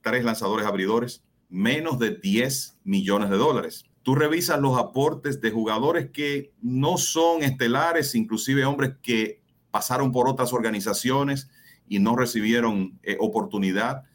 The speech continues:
y revisas el aporte que han hecho con los Gigantes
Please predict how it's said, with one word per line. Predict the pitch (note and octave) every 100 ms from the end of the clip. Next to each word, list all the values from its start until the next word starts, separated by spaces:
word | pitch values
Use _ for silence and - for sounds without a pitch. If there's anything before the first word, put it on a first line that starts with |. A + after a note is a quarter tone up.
| _ _ _ _
y | A2 G#2+
revisas | G#2+ C3+ D3+
el | C3
aporte | A2+ - C#3+ - F3
que | D#3+
han | C#3+
hecho | D3+ C#3+ D3+
con | C#3
los | A#2+ A#2+
Gigantes | A#2 C3 C3+ C3 B2+